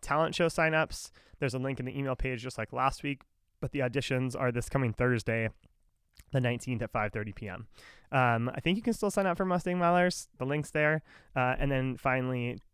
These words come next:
the dare graduation I talked about is, um, Monday, October twenty-eighth. On to the academics next week. Um, we're continuing our Setting Up a Powerful Reading Life unit. It will take us through next week. Um, we're still working on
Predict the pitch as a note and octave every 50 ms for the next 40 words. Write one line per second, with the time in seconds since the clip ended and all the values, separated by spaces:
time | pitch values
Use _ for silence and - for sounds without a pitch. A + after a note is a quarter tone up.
0 | _ - C#3 A2+ A#2+ A2+ A#2 G#2 A2+ G#2+ G#2+ G2 A2 A2+ - - A2+ G#2+ - G#2+
1 | G#2+ - - A2 G2+ G2+ - G2+ A#2+ A2 G2+ - - - B2+ A#2 G#2 G2+ G2+ G#2
2 | - - C3 A#2 A2 G#2+ A2 G2+ - - - G2+ G2 - - - E2 - - -
3 | - - - _ _ - - - - - - - - E3+ F3+ F#3 D#3 E3 D#3 C#3
4 | C#3+ - D3 C3 C#3+ C#3 D3 - - F#3+ D#3 - - - D#3 F3 G3 - - -
5 | - - - - - D#3 C#3+ C#3 C3+ C3+ C#3 - - C#3+ - - E3 E3 F3 F#3
6 | F#3 F#3 F#3 F#3 - B2+ C3+ - - D3+ C#3+ D3 C#3+ C3+ - - - - C#3 C3
7 | B2+ - - A#2+ G#2 B2 C3 C3+ D3 D3 C#3+ C#3 - - D3+ D#3+ E3 E3+ - A#2+
8 | A#2+ - - B2 A2 - B2 A#2 - - - B2 A#2 A#2+ A2 - - - C#3 E3
9 | F#3 - - - - - - - - - _ - C3 B2 A#2 A2+ A2 A2 A#2 A#2+
10 | - _ - - - C3 B2+ B2 - - C#3+ C3 C3 C3+ C3+ - C#3 C#3 C3+ B2
11 | A#2+ A#2+ A#2+ A#2+ A#2 A#2 A#2 A#2+ A#2+